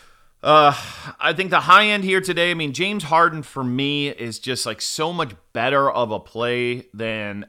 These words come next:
everyone else at this position that he's probably my preferred spend up, just looking at kind of positional scarcity. You know, I look, talked about all those point guards we have,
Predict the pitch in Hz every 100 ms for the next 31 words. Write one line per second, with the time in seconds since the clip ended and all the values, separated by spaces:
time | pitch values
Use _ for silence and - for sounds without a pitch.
0 | 113 127 135 120 117 117 120 113 101 98
1 | - 104 107 113 135 123 113 - - 135
2 | - - 170 196 190 180 135 117 131 120
3 | - 131 131 - - - - 113 117 110
4 | 92 - - _ _ - 143 120 127 151
5 | 143 139 120 - 127 113 104 113 120 113
6 | - 113 104 - 87 80 107 117 117 131
7 | 170 - 160 160 147 147 139 131 - -
8 | 147 123 117 98 98 110 113 110